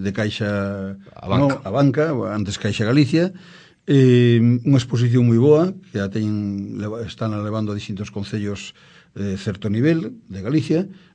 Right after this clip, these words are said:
Speaker 1: entre eles nós, eh, unha exposición con fotografías do ano vinte e catro, vinte e cinco e vinte e seis do século pasado, eh, e que moi boas fotografías, por certo, feitas por unha ciudadana norteamericana, non?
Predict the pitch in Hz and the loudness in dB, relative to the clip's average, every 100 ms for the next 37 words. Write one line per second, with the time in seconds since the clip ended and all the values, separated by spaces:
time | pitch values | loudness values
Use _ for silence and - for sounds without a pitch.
0 | - 110 110 104 107 104 143 147 - - | -8 -8 -6 -6 -6 -2 2 2 -2 -16
1 | _ - 123 123 123 120 120 123 139 135 | _ -6 -2 0 0 -2 0 4 6 6
2 | 135 - - - 127 131 135 131 151 151 | 4 -4 -12 -2 0 4 4 6 6 6
3 | 131 135 135 131 120 147 127 131 123 117 | 4 4 4 2 2 0 2 2 2 2
4 | 127 127 117 113 110 143 156 117 117 117 | 0 2 2 0 -2 0 0 0 -2 -4
5 | 113 101 113 165 147 180 - - - - | -4 -4 -2 0 0 -4 -10 -20 -20 -20
6 | - - _ _ 165 139 127 123 120 117 | -20 -20 _ _ 2 4 6 6 6 6
7 | 117 113 120 120 117 120 113 110 127 139 | 4 2 -2 -2 -2 2 2 4 6 6
8 | 120 113 107 107 95 147 127 120 98 147 | 4 0 -4 -8 -4 -2 -2 -2 -2 -2
9 | 123 151 123 113 113 - 110 110 104 107 | -2 -2 -2 -2 -4 -4 -4 -4 -4 -6
10 | 101 104 104 101 98 95 95 95 101 98 | -4 -4 -4 -6 -6 -6 -8 -10 -12 -10
11 | 95 101 104 147 147 214 - _ 143 170 | -10 -8 -4 -2 -2 -4 -8 _ -12 -12